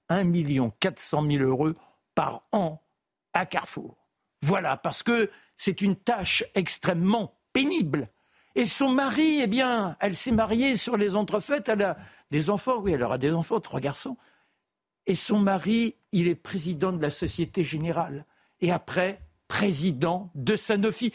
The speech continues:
Vous vous rendez compte les fins de mois ? Vous vous rendez compte comment il est difficile d'appartenir à cette classe moyenne avec laquelle, eh bien, il faut compter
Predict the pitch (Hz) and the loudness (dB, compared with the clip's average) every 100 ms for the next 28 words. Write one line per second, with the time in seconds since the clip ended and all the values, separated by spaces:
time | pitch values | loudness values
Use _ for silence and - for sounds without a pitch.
0 | - - 247 277 262 - 262 285 214 233 | -4 0 2 4 0 0 0 0 0 0
1 | - 226 208 202 190 214 _ - - 214 | 2 0 2 2 2 -2 _ -16 -2 2
2 | 247 277 254 226 254 277 202 247 240 240 | 4 2 2 0 0 0 0 0 2 2
3 | 233 175 240 233 202 - 269 190 220 - | 2 2 0 0 0 2 2 0 0 -2
4 | 208 - 208 233 240 214 - 202 - 240 | -2 0 0 2 2 0 -2 -4 0 0
5 | - 175 185 220 214 269 233 165 - - | 0 -2 0 2 0 0 -2 -4 -6 -2
6 | 233 233 269 226 220 - 247 247 202 156 | -2 0 -2 0 -2 0 0 2 0 -2
7 | - 233 220 196 262 240 196 156 - _ | -4 0 0 2 2 2 0 -4 -16 _
8 | - 247 180 - 262 254 196 156 - 240 | 0 2 2 0 2 2 2 0 0 0
9 | - 220 220 220 | 0 0 0 -2